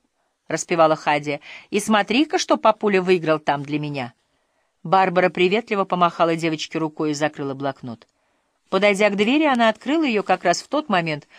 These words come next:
когда Хадия делала заключительный пируэт. Одна из ее кос начала расплетаться. Развязавшаяся шелковая лента тянулась за ней, словно хвост серебристой кометы в темном небе.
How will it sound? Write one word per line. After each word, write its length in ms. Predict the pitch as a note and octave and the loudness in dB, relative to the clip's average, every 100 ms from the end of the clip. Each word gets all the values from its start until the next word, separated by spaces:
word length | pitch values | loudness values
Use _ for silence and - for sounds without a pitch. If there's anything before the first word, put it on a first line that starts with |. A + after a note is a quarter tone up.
| - _ | -20 _
когда 280 | - G#3 A3 | -2 2 0
Хадия 360 | - G#3 F#3+ G3+ | 2 2 2 2
делала 320 | F#3+ F#3 F#3 | 2 2 0
заключительный 640 | F3+ F#3 F#3+ F#3+ F3+ E3 | -2 -4 -4 -4 -6 -8
пируэт. 520 | D#3 E3 D3+ B2 A2+ _ _ _ _ _ _ _ | -8 -6 -4 -6 -10 _ _ _ _ _ _ _
Одна 380 | F#3+ G3 A3 D4+ | 0 2 2 2
из 140 | D#4+ | 2
ее 200 | D4 C#4+ | 0 -2
кос 300 | C#4+ - F4+ | -2 -2 -2
начала 380 | A3 G3 G3+ A3 | -2 -4 2 2
расплетаться. 880 | A#3+ - - F3 - D3 - - E3+ _ _ _ _ _ | 2 -4 -6 -4 0 0 -2 -10 -12 _ _ _ _ _
Развязавшаяся 920 | D#3 F3+ E3+ E3 D#3+ D3+ - D#3 E3 | -2 0 0 0 0 0 -4 -6 -6
шелковая 460 | - D#3+ D3+ D#3 D#3 | -6 -6 -4 -4 -2
лента 280 | D3 C#3 | -2 -6
тянулась 440 | D3 E3 E3 F3+ C#3 | -10 -8 -6 -6 -6
за 160 | C#3 | -6
ней, 160 | C3+ C3 | -6 -8
словно 320 | - C#3+ D3 | -8 -8 -6
хвост 440 | D3+ E3 D3+ - - - - - | -6 -4 -4 -4 -16 -20 -20 -14
серебристой 640 | - F3+ E3+ E3 D3 E3+ | -2 0 0 -2 -4 -6
кометы 440 | D#3 F3 F3 - C3+ | -2 -2 -2 -6 -10
в 60 | |
темном 360 | - C3+ C3 C3 | -10 -10 -8 -8
небе. 340 | B2+ A#2+ B2 | -8 -10 -12